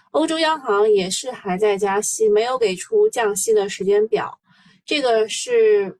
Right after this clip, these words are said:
嗯，美股再加上港股跌的主要原因。然后就是老毛子这边有一个清君侧吧，还好最后是和平化解，二十四个小时，哎，搞定了。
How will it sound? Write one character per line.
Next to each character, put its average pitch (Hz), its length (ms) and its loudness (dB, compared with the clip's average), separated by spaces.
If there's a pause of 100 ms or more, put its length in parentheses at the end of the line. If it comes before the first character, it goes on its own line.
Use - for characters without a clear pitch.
(140)
嗯， 180 540 -8 (480)
美 - 220 0
股 185 320 0
再 208 120 0
加 202 140 0
上 202 180 0
港 190 300 -4
股 190 220 -4
跌 208 240 2
的 190 160 -2
主 190 160 -10
要 190 180 0
原 180 240 -2
因。 214 180 0 (1500)
然 214 100 -2
后 302 160 -2
就 277 100 -10
是 233 540 -2
老 185 160 -4
毛 190 160 0
子 262 100 -12
这 226 140 0
边 220 220 0
有 202 100 2
一 175 80 -8
个 196 160 -4
清 269 260 -10
君 277 140 -14 (100)
侧 269 280 -4
吧， - 180 -10 (100)
还 - 120 -4
好 262 200 0
最 247 160 -4
后 262 220 -4
是 233 160 -10
和 226 180 0
平 226 220 -6
化 233 260 -2
解， - 480 -12
二 262 200 -6
十 - 100 -20
四 - 160 -8
个 269 80 -10
小 190 180 -2
时， - 380 -2
哎， - 140 -8
搞 - 120 -4
定 494 160 -10
了。 - 140 -4